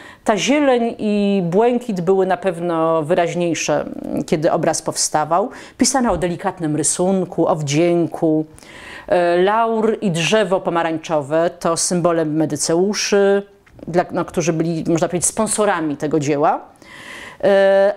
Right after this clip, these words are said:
a sam obraz powstał według zaleceń zawartych przez, e, e, Leona Battista Albertiego, e,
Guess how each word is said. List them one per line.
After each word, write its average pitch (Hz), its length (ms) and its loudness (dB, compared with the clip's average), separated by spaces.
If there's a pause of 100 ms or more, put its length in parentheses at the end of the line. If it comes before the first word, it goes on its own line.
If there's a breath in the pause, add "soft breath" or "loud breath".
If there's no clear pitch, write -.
a 277 80 0
sam 370 320 0
obraz 233 440 0
powstał 269 520 -2
według 233 400 -2
zaleceń 180 560 -2
zawartych 156 800 -4 (220)
przez, - 580 -2 (1120 loud breath)
e, - 60 0
e, 170 160 4
Leona 220 280 2
Battista 202 480 2
Albertiego, 185 680 2
e, - 60 -6